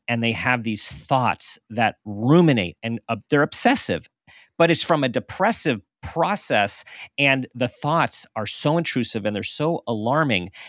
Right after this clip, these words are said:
And that is what I have come to learn, and you tell me from your own personal experience, for many mothers from, from normal existential experience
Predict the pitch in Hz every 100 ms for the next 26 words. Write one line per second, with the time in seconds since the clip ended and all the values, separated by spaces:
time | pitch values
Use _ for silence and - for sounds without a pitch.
0 | - - - - _ _ 135 127 120 110
1 | 127 139 143 110 123 123 123 175 151 113
2 | 123 113 - 104 98 104 143 110 98 110
3 | - 110 107 110 107 101 110 127 110 104
4 | 92 - 202 233 139 113 - _ _ -
5 | 123 120 120 143 165 160 139 123 - 113
6 | 120 110 110 - 127 117 113 - 123 110
7 | 107 123 151 147 - 120 - 113 - -
8 | 113 110 113 107 98 - _ _ _ -
9 | 107 - - 123 123 107 95 - -